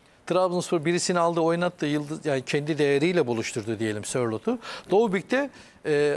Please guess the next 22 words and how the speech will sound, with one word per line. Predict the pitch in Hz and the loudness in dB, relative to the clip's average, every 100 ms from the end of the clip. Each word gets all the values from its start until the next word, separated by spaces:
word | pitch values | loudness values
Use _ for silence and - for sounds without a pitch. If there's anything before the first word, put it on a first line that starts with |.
| - | -2
havalarından | - 202 220 220 220 220 | 0 2 2 2 2 2
geri | 160 123 | 2 2
döndü. | 113 104 95 87 _ _ _ - | -2 -4 -10 -12 _ _ _ -6
E, | |
Fenerbahçe'de | - 208 254 240 254 226 | 0 2 2 0 -2 -2
bu | 208 | -2
tür | 254 | 0
oyuncuları | 233 226 226 | 2 2 2
bulabilir | 220 220 226 233 | 2 0 0 0
ya. | 156 170 - _ _ _ _ | -2 -2 -8 _ _ _ _
Yani | 143 139 135 135 | -2 -2 -2 -4
dünyada | 160 180 208 202 196 | -2 2 2 2 2
var. | 208 127 - _ _ _ _ - | 0 -2 -10 _ _ _ _ -8
Biz | 151 214 180 | -2 0 2
bulamıyoruz | 160 143 175 175 | 0 2 0 2
ya | 180 | 0
da | 170 | 0
menajerler | 156 180 170 180 180 165 | 0 0 2 2 2 0
önümüze | 160 156 151 156 | -2 -2 -2 -2
koymuyorlar | 165 160 135 110 101 | 0 0 -2 -2 -4
onları. | 98 98 95 - _ - _ _ - | -8 -10 -12 -16 _ -20 _ _ -4
Ben | 175 | -2